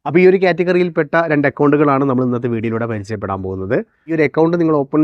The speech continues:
ചെയ്യുന്നത് മുന്നേ ആയിക്കൊണ്ട് കുറച്ച് കാര്യങ്ങൾ നിങ്ങൾ അറിയേണ്ടതായിട്ടുണ്ട്. ഈ ഒരു അക്കൗണ്ട് ഓപ്പൺ ചെയ്യാൻ വേണ്ടിയിട്ട് നിങ്ങളുടെ കയ്യിൽ പാൻ കാർഡും ആധാർ കാർഡും ഉണ്ടായിരിക്കണം. അതുപോലെ തന്നെ ആധാർ കാർഡുമായിട്ട് ലിങ്ക് ചെയ്ത ഒരു ഫോൺ നമ്പറും നിങ്ങളുടെ കയ്യിൽ നിർബന്ധമായിട്ട് ഉണ്ടായിരിക്കേണ്ടതുണ്ട്. ഇത്രയും കാര്യങ്ങൾ ഓക്കെ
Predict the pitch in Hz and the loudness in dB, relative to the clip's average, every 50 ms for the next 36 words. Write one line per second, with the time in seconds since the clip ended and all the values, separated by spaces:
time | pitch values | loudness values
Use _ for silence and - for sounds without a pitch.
0 | 151 151 151 147 143 147 147 143 131 131 135 139 131 131 131 135 135 131 127 123 | 2 2 0 2 2 0 0 0 0 2 2 2 2 0 0 0 -2 -2 -2 -2
1 | 120 - - 127 - 117 113 110 117 113 113 110 107 107 107 107 98 98 101 104 | -4 -6 -8 -4 -2 -2 -2 -2 -2 -4 -4 -6 -6 -6 -6 -6 -6 -6 -6 -6
2 | 101 107 104 95 85 87 87 - 90 92 101 - - _ _ _ _ _ 160 170 | -8 -8 -8 -8 -10 -12 -12 -12 -12 -10 -10 -12 -14 _ _ _ _ _ 2 4
3 | 170 170 170 196 202 185 175 165 165 - 196 196 196 170 175 170 170 165 160 156 | 4 4 2 0 2 2 2 2 2 0 0 0 0 0 0 0 2 2 2 2
4 | 147 139 139 135 147 139 139 127 131 135 139 135 120 123 131 135 - 123 110 110 | 2 0 0 -4 -4 -4 -2 -2 -2 -2 -2 -2 -2 -2 -4 -4 -4 -6 -4 -4
5 | 123 127 - 120 117 123 147 139 113 104 101 104 117 113 110 110 - - 117 117 | -4 -4 -4 -4 -4 -4 -4 -4 -4 -4 -4 -4 -4 -4 -4 -4 -4 -4 -4 -4
6 | 117 113 104 95 95 95 95 95 104 117 120 110 98 101 92 98 95 92 - 92 | -4 -6 -6 -6 -6 -8 -8 -6 -6 -6 -6 -6 -6 -6 -6 -6 -8 -8 -8 -6
7 | 101 151 214 - - - - _ - 123 143 147 151 170 185 180 - - 160 147 | -6 -6 -6 -8 -14 -20 -10 _ 0 0 0 2 2 0 0 0 0 0 2 2
8 | 143 139 147 143 139 123 120 120 123 131 127 117 113 113 127 123 117 117 110 110 | 2 0 0 0 -2 -2 -4 -4 -4 -4 -4 -4 -4 -4 -4 -4 -4 -4 -4 -4
9 | 113 110 113 - - 110 110 123 139 160 156 139 120 104 107 110 104 101 98 104 | -6 -8 -8 -8 -8 -4 -2 -2 0 0 0 -2 -2 -4 -6 -6 -6 -6 -6 -6
10 | 110 107 - 101 107 101 98 92 90 101 101 98 110 104 95 92 - 92 90 85 | -6 -6 -6 -6 -6 -6 -6 -6 -8 -8 -6 -4 -4 -4 -6 -8 -8 -10 -10 -10
11 | 90 90 90 - - 92 90 92 87 90 90 151 - - - _ _ - 143 165 | -10 -12 -12 -12 -10 -10 -8 -8 -10 -8 -8 -10 -12 -12 -18 _ _ -2 0 2
12 | 185 180 170 160 160 165 170 160 139 135 131 - - | 4 4 4 4 2 2 2 0 0 0 -2 -2 -2